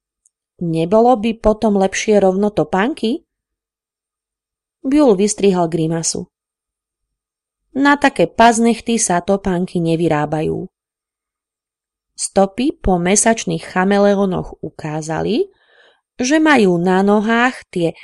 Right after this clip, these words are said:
najdlhšie, najostrejšie a najzanedbanejšie nechty, aké si vieš predstaviť.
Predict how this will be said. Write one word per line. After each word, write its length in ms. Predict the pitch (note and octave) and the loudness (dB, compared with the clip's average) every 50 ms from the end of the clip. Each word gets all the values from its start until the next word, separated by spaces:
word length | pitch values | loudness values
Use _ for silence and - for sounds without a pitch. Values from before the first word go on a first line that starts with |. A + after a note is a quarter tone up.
| - - _ _ _ - | -20 -20 _ _ _ -6
najdlhšie, 1040 | F3 F3 F3 E3+ E3+ E3 E3 F3 D#3+ - F3+ F#3 - - - - A#3+ A#3 B3+ D#4+ E4 | -4 -2 0 0 0 0 -2 -2 -2 -2 -2 -2 -2 -4 -4 -2 0 2 2 2 2
najostrejšie 1040 | B3+ G3 F3+ F3+ F#3 G3+ A3+ - - - B3 B3 B3 A#3+ - - C4 C#4 D#4 - _ _ - _ _ _ _ _ _ _ _ - | 2 2 2 2 2 2 0 0 -2 0 0 0 0 0 -2 -2 0 -2 -2 -2 _ _ -20 _ _ _ _ _ _ _ _ -4
a 160 | F3+ F3+ F#3 | -2 0 0
najzanedbanejšie 1400 | F#3+ G3+ A3+ B3+ D4 E4 E4+ D4+ C4 G#3 G3 G3+ A3+ B3 A#3 A3+ B3 B3 A#3 A#3 A#3 A#3+ A3+ - - E3 D3+ | 2 2 2 4 4 4 2 2 2 2 2 2 2 0 0 0 0 2 2 2 0 0 -2 -4 -4 -4 -2
nechty, 560 | D3 E3 G3+ A3+ - - _ - B3 C4 - _ _ _ _ _ _ _ _ _ _ _ _ - | -2 -2 -2 -4 -4 -6 _ -4 -4 -4 -4 _ _ _ _ _ _ _ _ _ _ _ _ -2
aké 400 | A#3 C4+ C#4 - - B3 A3+ G#3 | 0 0 0 0 0 2 2 2
si 240 | - - - G#3 F#3+ | 2 0 0 0 0
vieš 320 | F3 F#3 E3+ E3 - - - - | 2 0 0 0 -2 -6 -6 -4
predstaviť. 640 | - C#3+ C#3+ - - - D3 D3 D#3 E3 E3 - | -4 -4 -2 -4 -6 -6 -8 -10 -10 -12 -14 -18